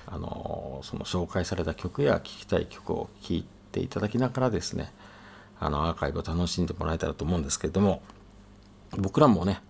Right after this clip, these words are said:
今回登録なんで、実際はユーミンの曲を聴きながら、あの、振り返ったんですけども。まあ、ね、たくさん曲があるから、いっぱいかけられるんですけど、残念ながらこのバージョンでは曲をかけることができないので、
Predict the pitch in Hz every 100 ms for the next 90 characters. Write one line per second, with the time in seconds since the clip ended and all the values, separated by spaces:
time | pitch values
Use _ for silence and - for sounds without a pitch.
0 | - 104 95 76 71 - - 95 123 123
1 | 127 110 82 - - 80 - 101 92 90
2 | 82 - - - - 104 87 73 - -
3 | 76 67 - 123 113 104 98 - - -
4 | - - - - - 82 78 69 67 -
5 | - 110 110 104 - 71 - - - -
6 | - - - - - - - - - -
7 | - - 113 190 143 - - - - -
8 | - 110 90 - - - - - - 113
9 | - - - 170 135 139 151 147 127 73
10 | - - - - - 147 135 - 151 147
11 | 143 101 78 - - - - - - -
12 | - - - 120 190 214 214 185 104 -
13 | - 185 185 180 170 120 85 - - -
14 | 190 175 135 160 175 110 90 107 175 160
15 | 85 80 87